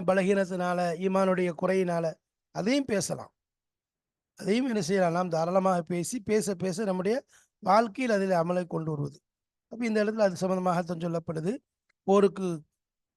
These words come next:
ரெடியாகுங்க, போருக்கு அல்லாஹ்ட்ட அனுமதி கேளுங்கள் என்பதாகவெல்லாம் சொல்லிவிட்டு, போர் என்று வரும்போது புறமுதுகிட்டு ஓடக்கூடிய அந்த நிலை, அந்த காட்சி அவளிடமிருந்து வெளிப்பட்டதை அல்லாஹு தஆலா இந்த இடத்துல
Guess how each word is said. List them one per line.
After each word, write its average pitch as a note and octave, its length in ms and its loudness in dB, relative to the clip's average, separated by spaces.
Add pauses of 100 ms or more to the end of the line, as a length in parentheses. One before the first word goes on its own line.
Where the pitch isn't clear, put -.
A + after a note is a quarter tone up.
(160)
ரெடியாகுங்க, F3+ 840 2
போருக்கு F#3 500 0 (400)
அல்லாஹ்ட்ட F3+ 320 6
அனுமதி G3+ 380 2
கேளுங்கள் F3+ 320 -4
என்பதாகவெல்லாம் E3+ 680 4 (340)
சொல்லிவிட்டு, F#3+ 800 -2 (360)
போர் A#3+ 280 10
என்று A3 240 6
வரும்போது F3 640 0 (340)
புறமுதுகிட்டு G#3+ 540 2
ஓடக்கூடிய F3 760 0 (360)
அந்த E3 400 0
நிலை, G3+ 540 0
அந்த D#3 200 -8
காட்சி G#3+ 580 0 (340)
அவளிடமிருந்து F#3 600 0
வெளிப்பட்டதை G3+ 600 0 (380)
அல்லாஹு F3+ 340 4
தஆலா E3+ 200 -2
இந்த D#3+ 160 -4
இடத்துல F#3+ 300 -4